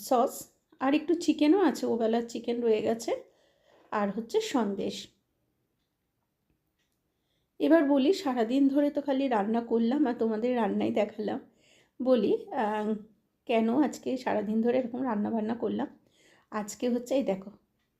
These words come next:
আজকের ডিনার। আজকে হচ্ছে আমার জন্মদিন, তো অন্যান্যবার তন্নির বাবাই সব ব্যবস্থা করে, পায়েস করা, কেক আনা, তারপর একটু বাইরে থেকে খাবার দাবার আনা, কিন্তু এইবারে ওর জ্বর হয়েছে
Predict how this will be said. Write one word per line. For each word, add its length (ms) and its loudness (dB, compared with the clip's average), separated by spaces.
আজকের 400 -8
ডিনার। 300 -2
আজকে 340 -8
হচ্ছে 300 -4
আমার 260 0
জন্মদিন, 540 -2
তো 120 -2
অন্যান্যবার 560 2
তন্নির 360 2
বাবাই 360 0
সব 220 -4
ব্যবস্থা 420 -4
করে, 280 -2
পায়েস 420 -2
করা, 300 -6
কেক 360 -2
আনা, 260 0
তারপর 220 4
একটু 180 -2
বাইরে 280 4
থেকে 240 -2
খাবার 340 -2
দাবার 280 0
আনা, 200 -4
কিন্তু 260 -2
এইবারে 340 2
ওর 220 0
জ্বর 320 4
হয়েছে 420 2